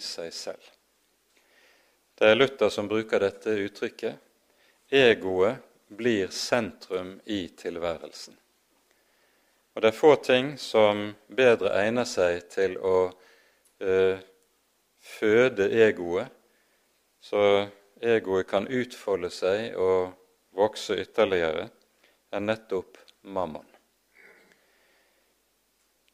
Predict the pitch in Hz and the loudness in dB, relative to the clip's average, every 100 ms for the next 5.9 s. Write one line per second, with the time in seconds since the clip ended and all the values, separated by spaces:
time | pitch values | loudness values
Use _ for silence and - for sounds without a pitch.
0 | _ 120 123 120 110 113 120 - 98 90 | _ 4 4 6 6 6 4 -8 -8 -10
1 | 90 - _ _ 113 113 104 98 113 101 | -12 -16 _ _ -6 -4 -2 4 4 4
2 | 85 82 - 101 - 107 98 - - - | -2 -10 -12 -12 -8 -8 -8 -12 -14 -18
3 | _ 101 104 - - 87 90 92 - - | _ -4 -4 -6 -12 -8 -8 -8 -10 -14
4 | _ _ _ _ _ _ _ _ _ - | _ _ _ _ _ _ _ _ _ 4
5 | 131 110 120 113 127 110 92 90 | 6 6 4 2 2 2 -2 -2